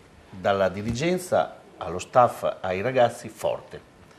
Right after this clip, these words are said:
Proprio dopo otto, nove giornate che abbiamo cominciato a inanellare risultati positivi, ho detto in spogliatoio:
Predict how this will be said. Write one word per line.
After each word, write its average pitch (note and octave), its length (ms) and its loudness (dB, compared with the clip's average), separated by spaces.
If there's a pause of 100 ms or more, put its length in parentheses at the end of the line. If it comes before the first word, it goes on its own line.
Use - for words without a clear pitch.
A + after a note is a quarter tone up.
(500)
Proprio D#3+ 300 4
dopo B2 280 6
otto, D3 240 8
nove G#2+ 260 0
giornate G2 580 -6
che - 120 -12
abbiamo F#2 560 -4
cominciato F2+ 640 -2
a - 20 -6
inanellare F2 640 -4
risultati E2 440 -8
positivi, B2 540 -10
ho F2+ 60 -4
detto F2 300 -10
in D#2 80 -14
spogliatoio: - 580 -14